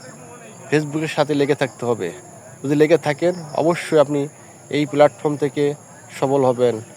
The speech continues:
আর যদি লেগে না থাকেন, এই প্ল্যাটফর্ম থেকে আপনি কখনো সফল হতে পারবেন না। তার বাস্তব প্রমাণ আমি বলছি। আমি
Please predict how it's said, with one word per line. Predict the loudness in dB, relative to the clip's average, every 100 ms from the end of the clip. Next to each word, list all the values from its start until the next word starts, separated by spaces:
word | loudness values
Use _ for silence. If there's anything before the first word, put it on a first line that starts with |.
| -20 -2
আর | 0
যদি | 2
লেগে | 0 0 2
না | 0
থাকেন, | -2 -4 -2
এই | -2 -2
প্ল্যাটফর্ম | 0 0 0 -8
থেকে | -6 -2 -2
আপনি | 0 -2 -4 -12 -10
কখনো | -10 -4 0 0
সফল | -2 -6 -2
হতে | -4 0
পারবেন | -2 -2 -4
না। | -4 -8 -14 -20 -12 2
তার | 2
বাস্তব | 4 2 2 -6 -2
প্রমাণ | 0 4 2 0 -12 -20 -6
আমি | -2 0
বলছি। | 0 -4 -4 -12 -12 -14 -20 -18 -4
আমি | 0 0